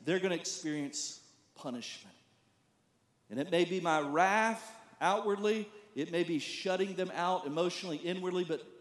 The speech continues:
no matter what you call it, it is punishment. Now, if you're listening, say amen. This is so important. I want you to grab this. No other human being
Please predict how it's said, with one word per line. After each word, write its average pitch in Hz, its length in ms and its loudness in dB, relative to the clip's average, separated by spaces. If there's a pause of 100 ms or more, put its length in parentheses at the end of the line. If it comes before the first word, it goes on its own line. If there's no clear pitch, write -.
(280)
no 143 60 -10
matter 170 160 2
what 170 140 2
you - 60 -8
call 262 320 -2
it, 123 80 -6 (300)
it 185 160 4
is 175 420 2 (540)
punishment. 143 640 -4
Now, 165 180 4
if 135 120 -4
you're 160 80 0
listening, 196 340 2
say 185 220 2
amen. 156 320 2 (1800)
This - 160 -10
is - 80 -10
so 175 200 0
important. 156 340 -4
I - 20 -4
want 143 160 -6
you 135 60 -10
to 110 60 -14
grab 117 240 -2
this. - 440 -10 (2250)
No 185 400 4
other 180 320 2
human 180 600 -6
being 123 460 -4